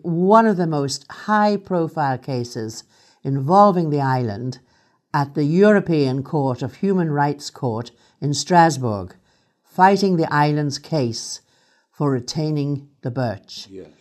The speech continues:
Speaker 1: Now, tell us about that experience. There must have been a lot of pressure on your shoulders at that time.
Speaker 2: Yes, there was. Well, of course, initially there was a, um, a,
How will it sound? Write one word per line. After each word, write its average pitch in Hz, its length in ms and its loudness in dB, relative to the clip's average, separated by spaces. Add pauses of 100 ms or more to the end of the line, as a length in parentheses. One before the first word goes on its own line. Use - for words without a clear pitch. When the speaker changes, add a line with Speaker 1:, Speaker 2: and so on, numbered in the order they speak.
(360)
Speaker 1:
Now, 135 120 0
tell 202 220 2
us 202 140 2
about 175 260 2
that 170 200 2
experience. 120 760 -6 (240)
There 165 100 -4
must 175 200 2
have 185 80 4
been 160 100 2
a 143 100 0
lot 196 260 6
of 185 100 -2
pressure 151 560 -2 (200)
on 143 200 -2
your 175 360 4
shoulders 165 720 2 (220)
at 131 120 -6
that 143 240 -4
time. 143 400 -4
Speaker 2:
Yes, 110 340 0
there 98 100 -8
was. 85 400 -8 (600)
Well, 104 160 0
of 90 80 0
course, 107 220 -4
initially 107 520 2
there 98 120 0
was 95 180 -2
a, 92 140 -2 (200)
um, 98 680 -10
a, - 160 -10